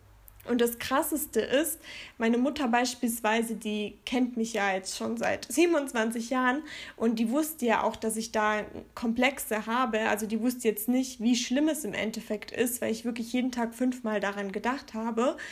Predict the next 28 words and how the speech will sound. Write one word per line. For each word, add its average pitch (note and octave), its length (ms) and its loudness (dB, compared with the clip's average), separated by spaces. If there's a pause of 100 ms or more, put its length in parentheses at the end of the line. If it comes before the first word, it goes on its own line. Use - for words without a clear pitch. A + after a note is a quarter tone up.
(360)
Und A3+ 760 2
auf A3+ 220 0
jeden C#4+ 260 4
Fall B3 380 4
hat A#3+ 160 -4
sie B3+ 120 2
mich C4 160 2
dann A3 160 -2
darauf A3 260 0
angesprochen, A#3 720 -4
meint, G#3+ 260 0
„Wow, C4 260 6
Christina, C#4+ 680 2 (800)
das A#3+ 180 4
ist A#3 140 0
ja B3 80 6
jetzt A3+ 180 4
komplett A#3 500 2
anders F#4+ 360 2
geworden.“ G3+ 720 0 (760)
Und B3 380 2 (240)
das B3 180 2
ist C4+ 80 0
eigentlich B3+ 400 2
etwas, A#3 480 4
was A#3+ 200 0
man A#3 180 2
nur, A#3+ 500 4